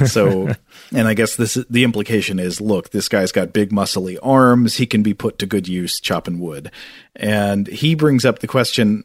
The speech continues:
Speaker 1: uh, "Do people still use wood? I didn't know people still used wood." And she says, "Yes, especially since the, the, uh, the ecological movement led by Reverend Mosley." And I'm very confused here.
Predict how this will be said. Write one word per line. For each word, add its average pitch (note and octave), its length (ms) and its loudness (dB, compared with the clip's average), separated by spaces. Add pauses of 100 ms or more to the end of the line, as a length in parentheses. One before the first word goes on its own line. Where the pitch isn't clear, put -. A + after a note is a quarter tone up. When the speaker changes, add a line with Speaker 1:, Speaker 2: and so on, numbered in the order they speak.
Speaker 1:
uh, G2+ 280 -2 (200)
"Do A2+ 140 -6
people B2+ 320 -4
still B2 280 0
use A2 380 0
wood? G2+ 340 0
I F2 140 -4
didn't F#2 240 -6
know F#2 160 -6
people A#2+ 320 -6
still A#2 240 -4
used A2 320 -2
wood." G2 340 0 (300)
And G#2+ 240 0
she A#2+ 220 0
says, A#2 260 0
"Yes, D3 320 2
especially D#3 640 0
since B2 420 2
the, G#2+ 360 2
the, G#2 420 -2
uh, G#2 240 0
the G#2+ 200 -4
ecological B2+ 600 2
movement G#2 560 2 (320)
led A#2 300 2
by A#2 140 6
Reverend A2 440 4
Mosley." G2+ 640 2 (380)
And A2 100 0
I'm A3+ 140 4
very F3+ 340 4
confused A3 640 2
here. A2+ 360 4